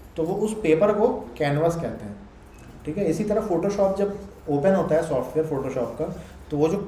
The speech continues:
बोलता है कि भाई कैनवस सेलेक्ट करो अपना, तो हम कैनवस सेलेक्ट करते हैं कि भाई इतने पिक्सल by इतने पिक्सल का, मैंने कहा सिक्सटीन by नाइन का एक कैनवस बना दो। अब उस कैनवस पे मैं ड्रॉ करूँगा जो भी मुझे करना है। ठीक है, तो कैनवस असल में एक पर्चा होता है जिस पे आप कुछ भी ड्रॉ कर सकते हैं।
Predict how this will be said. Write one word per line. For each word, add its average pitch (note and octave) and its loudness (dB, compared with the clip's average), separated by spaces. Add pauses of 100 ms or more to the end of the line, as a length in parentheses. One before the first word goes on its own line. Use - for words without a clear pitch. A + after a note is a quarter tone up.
(420)
बोलता D3+ 4
है F#3 2
कि F#3+ 2
भाई G3 2
कैनवस F3 2
सेलेक्ट D3 0
करो B2 -2
अपना, A#2 -4
तो C#3+ 0
हम E3+ -2
कैनवस D#3+ 0
सेलेक्ट C#3 -2
करते A2+ -12
हैं A2+ -10
कि B2 -6
भाई D3 -2
इतने D#3+ -2
पिक्सल E3 -2
by E3+ 6
इतने E3 2
पिक्सल D#3+ -2
का, G#3+ 0 (600)
मैंने C#3+ -2
कहा G3 2
सिक्सटीन G3 0
by G3+ 6
नाइन F3+ 4
का F#3+ 4
एक F#3 -2
कैनवस C#3+ 0 (240)
बना A2+ -8
दो। A2 -10 (340)
अब F#3+ 0
उस A3 2 (140)
कैनवस F3+ 0
पे G3 -4
मैं F#3 0
ड्रॉ C#3 4
करूँगा C3 0
जो C3 -2
भी B2 -6
मुझे A#2+ -6
करना A2+ -12
है। - -18 (720)
ठीक E3+ -10
है, G3+ -6 (120)
तो - -12
कैनवस F3+ 2
असल E3 0
में F#3 0
एक G3 -4
पर्चा C#3+ 0
होता E3 2
है G3 -2
जिस D#3+ -4
पे F#3 -2
आप - -4
कुछ D3+ 0
भी D#3+ -2
ड्रॉ B2+ -2
कर A#2+ -4
सकते G#2+ -14
हैं। G2+ -14